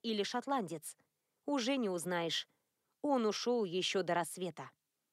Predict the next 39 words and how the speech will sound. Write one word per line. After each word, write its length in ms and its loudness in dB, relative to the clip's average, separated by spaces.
Гляжу 420 2
в 100 -8
потолок, 480 2
мысленно 500 2
перебирая 600 2
обрывочные 720 2
воспоминания 800 2
о 100 2
минувшей 480 2
ночи. 400 0
Как 260 2
я 100 4
вела 240 4
шотландца 600 0
через 320 -2
холл, 360 0
тянула 460 4
за 180 4
ожерелье, 560 2
как 200 0
за 120 0
поводок, 560 0
а 140 6
он, 240 2
хоть 240 -4
и 60 2
был 260 0
куда 320 2
выше 320 -2
и 80 -4
мощнее, 640 -2
послушно 580 0
шёл 260 0
за 160 2
мной 300 0
по 160 2
длинному 500 -2
мрачному 580 -2
коридору 600 -2